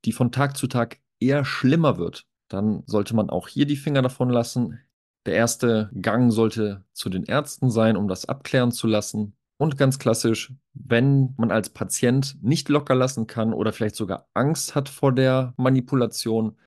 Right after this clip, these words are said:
dann ist das keine Technik, die wir als Therapeuten da ansetzen sollten. Im schlimmsten Fall verliert man das Vertrauen bei den Leuten. Und wie wichtig das ist, das kann sich bestimmt jeder ansatzweise denken, der schon mal beim Physiotherapeuten war.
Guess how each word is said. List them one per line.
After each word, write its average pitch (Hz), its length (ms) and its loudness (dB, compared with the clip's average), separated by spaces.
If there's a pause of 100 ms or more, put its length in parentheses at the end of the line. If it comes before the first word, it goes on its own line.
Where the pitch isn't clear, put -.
(120)
dann 113 140 0
ist 110 100 -2
das - 280 -4 (360)
keine 135 340 2
Technik, 117 500 -2
die 104 380 0
wir 110 200 0
als 104 200 0
Therapeuten 113 640 0
da 107 180 0
ansetzen 113 520 0
sollten. 98 480 -2 (240)
Im 101 100 -6
schlimmsten 117 420 0
Fall 101 440 0 (200)
verliert 123 300 2
man 127 100 4
das 110 100 0
Vertrauen 120 460 0
bei 107 80 0
den 104 160 -2
Leuten. 104 580 -4 (220)
Und 104 140 -4
wie 104 140 -2
wichtig 113 340 -2
das 113 220 0
ist, - 240 -6
das 92 300 -8
kann 135 180 2
sich 117 160 0
bestimmt 123 480 0 (200)
jeder 117 280 4
ansatzweise 104 580 2
denken, 95 480 -2
der 135 120 2
schon - 140 -6
mal 156 60 0
beim 135 500 2
Physiotherapeuten 110 840 0
war. 85 200 -10